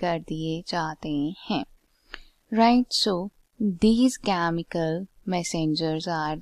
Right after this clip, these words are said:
the hormones। हॉर्मोन्स जो हैं ये केमिकल मैसेंजर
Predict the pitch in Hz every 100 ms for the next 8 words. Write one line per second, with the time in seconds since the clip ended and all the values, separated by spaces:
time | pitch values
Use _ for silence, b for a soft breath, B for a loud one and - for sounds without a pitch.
0 | 165 165 196 - 156 151 156 - 277 -
1 | 208 202 151 - - - - _ _ _
2 | _ - 202 190 196 208 233 247 247 214
3 | 196 190 170 160 160 151 165 170 - 156
4 | 156 156 160 156 160 160 - 220 226 240
5 | 240